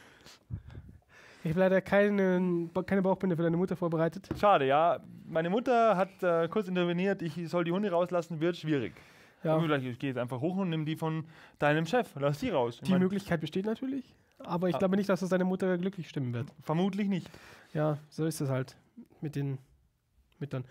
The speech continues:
Speaker 2: Mit den
Speaker 1: Oh,
Speaker 2: Hunden.
Speaker 1: ich habe ganz vergessen, dass wir hier diesen abgefahrenen Sinn
Speaker 2: Boah,
Speaker 1: haben.
Speaker 2: krass.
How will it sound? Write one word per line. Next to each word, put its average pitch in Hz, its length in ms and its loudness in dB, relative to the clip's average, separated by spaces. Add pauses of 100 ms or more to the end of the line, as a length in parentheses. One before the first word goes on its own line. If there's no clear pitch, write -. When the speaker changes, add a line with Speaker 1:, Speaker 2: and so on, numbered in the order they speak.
(160)
Speaker 2:
Mit 139 80 -12
den 151 80 0
Speaker 1:
Oh, - 20 0
Speaker 2:
Hunden. 135 320 -2
Speaker 1:
ich 113 100 -10
habe 160 220 0
ganz 160 200 -2
vergessen, 160 280 -4
dass 151 100 -6
wir 156 80 0
hier 151 120 0
diesen 156 200 -2
abgefahrenen 147 480 -4
Sinn 139 140 0
Speaker 2:
Boah, 156 180 6
Speaker 1:
haben. 156 340 0
Speaker 2:
krass. 185 360 2